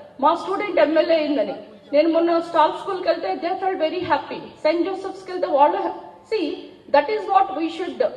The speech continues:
give them a good position. అంటే మనం ఒక స్టూడెంట్, కాలేజ్ స్టూడెంట్ అంటే ఆ కో-, కాలేజ్కే గర్వకారణం, మన పేరు చెప్పుకునే మాదిరిగా మీరు చదవాలని కూడా ఈరోజు నేను గట్టిగా చెప్తున్నా.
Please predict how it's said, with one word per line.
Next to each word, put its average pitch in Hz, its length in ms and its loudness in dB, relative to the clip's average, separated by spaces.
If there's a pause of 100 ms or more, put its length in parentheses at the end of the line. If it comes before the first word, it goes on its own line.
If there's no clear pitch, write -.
(380)
give 381 180 -6
them 359 180 -2
a 269 160 -4
good 415 220 -2 (480)
position. 320 400 0
అంటే 254 180 -6
మనం 285 380 -2
ఒక 294 100 0
స్టూడెంట్, 349 540 -4 (220)
కాలేజ్ 302 440 -4
స్టూడెంట్ 311 400 0
అంటే 269 480 -2 (360)
ఆ - 220 -2
కో-, 294 360 6
కాలేజ్కే 294 640 2
గర్వకారణం, 330 720 2
మన 262 120 0
పేరు 302 300 2
చెప్పుకునే 311 500 0
మాదిరిగా 330 680 0
మీరు 381 200 -4
చదవాలని 392 720 6
కూడా 403 180 -2
ఈరోజు 359 320 -4
నేను 285 240 2
గట్టిగా 392 400 4
చెప్తున్నా. - 600 2